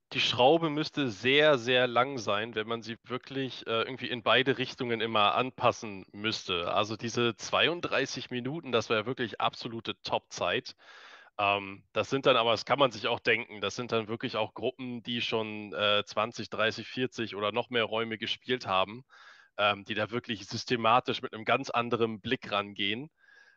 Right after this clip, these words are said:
ähm, und zum Teil natürlich auch drauf aus sind, diese Bestzeit dann, ähm, zu erreichen.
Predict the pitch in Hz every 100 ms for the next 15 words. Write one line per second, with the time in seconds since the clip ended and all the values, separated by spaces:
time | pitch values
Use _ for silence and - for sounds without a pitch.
0 | _ 113 107 104 98 104 _ _ _ -
1 | 120 117 - 120 123 110 - 120 110 -
2 | 107 92 - 101 107 - 113 117 107 90
3 | 107 95 - - - 90 90 98 90 90
4 | 92 90 90 95 101 - 98 90 90 101
5 | - 80